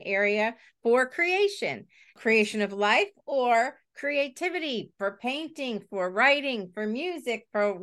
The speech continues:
you know, whatever. It's a creative force. And so that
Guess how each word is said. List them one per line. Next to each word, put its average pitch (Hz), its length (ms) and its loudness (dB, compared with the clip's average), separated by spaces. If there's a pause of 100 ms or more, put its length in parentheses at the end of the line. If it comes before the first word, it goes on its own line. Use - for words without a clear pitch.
you 247 60 -2
know, 202 160 2
whatever. 220 640 2
It's 247 240 -4
a 254 60 -4
creative 240 520 0
force. 233 460 -2
And 202 160 -6
so 208 140 -4
that 214 340 2